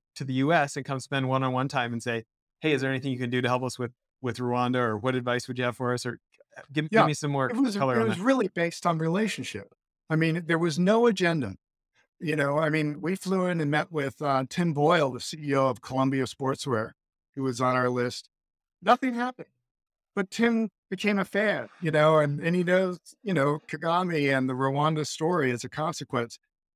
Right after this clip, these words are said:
Speaker 2: You know, on, on the upside, uh, Jim and Costco ended up buying,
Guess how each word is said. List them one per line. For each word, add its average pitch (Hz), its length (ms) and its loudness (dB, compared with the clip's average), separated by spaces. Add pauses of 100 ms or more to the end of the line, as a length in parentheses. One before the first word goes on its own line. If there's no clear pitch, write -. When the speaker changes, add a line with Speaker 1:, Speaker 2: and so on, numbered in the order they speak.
(160)
Speaker 2:
You 147 100 -6
know, 147 120 4
on, 147 260 0
on 147 160 -2
the 147 160 2
upside, 151 560 0 (680)
uh, 156 240 4
Jim 202 480 0 (400)
and 160 180 -4
Costco 185 480 2
ended 165 180 -2
up 165 160 0
buying, 165 360 2